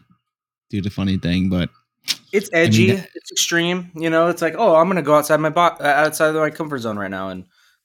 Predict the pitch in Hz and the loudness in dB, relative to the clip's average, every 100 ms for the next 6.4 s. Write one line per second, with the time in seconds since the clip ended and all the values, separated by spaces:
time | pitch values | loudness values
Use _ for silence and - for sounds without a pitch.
0 | - 107 104 110 92 147 - 139 151 139 | -10 -10 -2 2 4 2 0 -6 -4 0
1 | 127 123 113 120 131 131 131 127 120 120 | 0 -2 -6 0 2 2 -2 -4 -6 -6
2 | 117 107 90 _ _ _ _ - 113 107 | -6 -6 -10 _ _ _ _ -4 0 0
3 | 104 127 131 190 185 _ _ 123 135 117 | 0 0 2 0 -2 _ _ -2 2 2
4 | - 127 107 104 113 - 107 101 110 107 | 2 0 0 2 2 0 0 0 0 0
5 | 107 107 - 107 101 104 110 117 113 131 | 0 -2 -2 -2 0 0 2 2 2 0
6 | 131 - - | 0 -4 -8